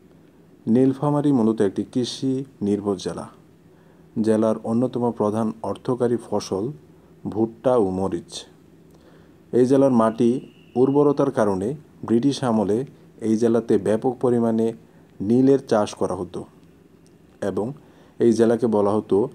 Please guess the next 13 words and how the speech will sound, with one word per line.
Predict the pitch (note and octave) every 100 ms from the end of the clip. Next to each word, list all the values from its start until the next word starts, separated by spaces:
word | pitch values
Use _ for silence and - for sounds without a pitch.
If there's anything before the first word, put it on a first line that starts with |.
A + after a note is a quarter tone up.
| - -
নীলের | A2+ B2 A2+
দেশ। | F2 F2 - - - - _ _ _ - - - - - A2+
ধারণা | A2 B2 C#3 C#3+
করা | C#3 B2+
হয় | G#2+ G#2+ D3 - -
সেখান | - B2+ C#3 C3+
থেকেই | C3+ A#2+ G#2 A#2 -
এই | G#2+ G#2
জেলার | G#2+ G#2+
নামকরণ | G2+ G2 F#2+ G#2 G2
করা | F#2+ F#2+
হয় | F#2+ G#2+ E3 - - - - -
নীলফামারী। | A#2 A#2 A2+ F#2 F2